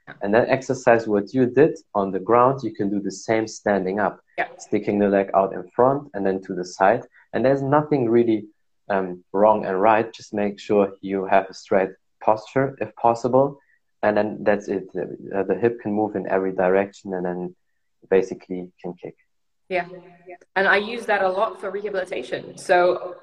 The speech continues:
Speaker 2: w-, without knowing, I've been using <laughs> a lot of techniques for martial arts because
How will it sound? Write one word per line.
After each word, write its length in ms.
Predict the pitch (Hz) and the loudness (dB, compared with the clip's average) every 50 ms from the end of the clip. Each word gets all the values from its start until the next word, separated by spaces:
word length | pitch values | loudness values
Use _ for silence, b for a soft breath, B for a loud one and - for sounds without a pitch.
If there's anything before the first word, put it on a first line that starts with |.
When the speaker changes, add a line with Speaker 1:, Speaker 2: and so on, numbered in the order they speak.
| - - | -8 -2
Speaker 2:
w-, 180 | 190 196 - - 190 | 0 0 0 0 2
without 340 | 196 196 208 226 226 - 180 | 2 4 6 4 4 2 2
knowing, 440 | 196 202 214 190 156 147 156 165 165 | 0 2 2 0 0 -2 -2 -2 -4
I've 120 | 165 - - | -4 -4 -4
been 120 | 170 170 | -6 -6
using 600 | 170 170 190 185 175 220 233 208 202 208 226 - - - - - 285 | -6 -6 -6 -4 -2 0 0 2 2 2 0 0 -4 -8 -6 -6 -6
<laughs> 240 | 285 - - - - | -4 -4 -6 -4 0
a 80 | - 226 196 | 0 2 2
lot 160 | 214 226 226 | 2 2 0
of 160 | 233 214 - | -2 -6 -10
techniques 680 | - - - 226 - - - 208 202 208 202 - - - | -10 -6 -6 -6 -6 -8 -12 -10 -8 -8 -8 -10 -12 -10
for 100 | 226 208 | -10 -6
martial 360 | 190 196 196 196 190 190 180 165 | -2 0 0 0 0 -2 -2 0
arts 420 | 175 240 233 180 170 - - - - | 2 4 4 2 2 -2 -6 -16 -14
because 440 | - 185 185 - 196 185 190 190 | -14 -14 -10 -8 -6 -6 -6 -8